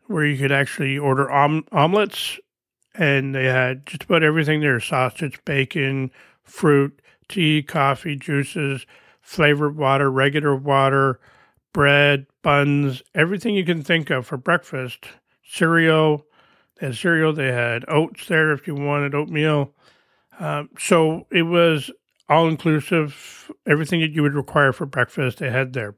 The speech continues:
My wife had an omelet, and I can't remember exactly what I had, but I know I had sausage, bacon, and eggs, and some fruit, juice, and some flavored water. But what else I had, maybe toast, I don't remember.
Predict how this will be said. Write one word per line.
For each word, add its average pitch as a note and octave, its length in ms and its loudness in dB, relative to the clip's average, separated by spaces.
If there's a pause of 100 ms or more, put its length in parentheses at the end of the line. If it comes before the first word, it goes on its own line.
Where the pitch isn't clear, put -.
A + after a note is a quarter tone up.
My C#3 60 -6
wife B2 280 0
had C3+ 160 -2
an A#2+ 100 -4
omelet, E3+ 440 2 (720)
and C3+ 180 0
I C3 100 2
can't A3+ 180 0
remember G#3 260 2
exactly F3 400 0
what E3 140 2
I D#3 80 2
had, E3+ 220 0
but D3 100 -4
I C#3 60 2
know E3+ 200 2
I E3+ 60 2
had E3 180 2
sausage, - 640 -4 (340)
bacon, D#3 360 -2
and C3+ 120 -6
eggs, F3+ 420 0
and C3 300 -6
some A2 200 -14
fruit, F#3 420 2 (960)
juice, F3 720 0
and B2+ 500 -6
some C3+ 160 -12
flavored D3 360 0
water. C#3+ 260 2
But B2+ 300 -4 (840)
what D#3+ 180 4
else D#3 200 2
I D3+ 100 4
had, D3 200 2
maybe C#3 240 0
toast, E3+ 440 0
I D3 60 0
don't C#3 220 -2
remember. E3 640 0